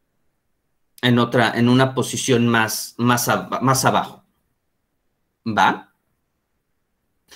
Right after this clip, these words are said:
Entonces, por eso es que como salen caros los clics, es por eso que,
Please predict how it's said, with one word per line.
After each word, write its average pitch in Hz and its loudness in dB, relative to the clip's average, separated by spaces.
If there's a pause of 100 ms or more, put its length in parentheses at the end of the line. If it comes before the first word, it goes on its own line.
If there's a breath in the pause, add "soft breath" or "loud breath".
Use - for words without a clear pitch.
(360 loud breath)
Entonces, 139 2 (440 loud breath)
por 170 8
eso 190 2
es 151 -6
que 139 -4
como 139 0
salen 202 -2
caros 139 -4
los 104 -8
clics, - -8 (1600)
es 147 -2
por 170 2
eso 156 -2
que, 151 -2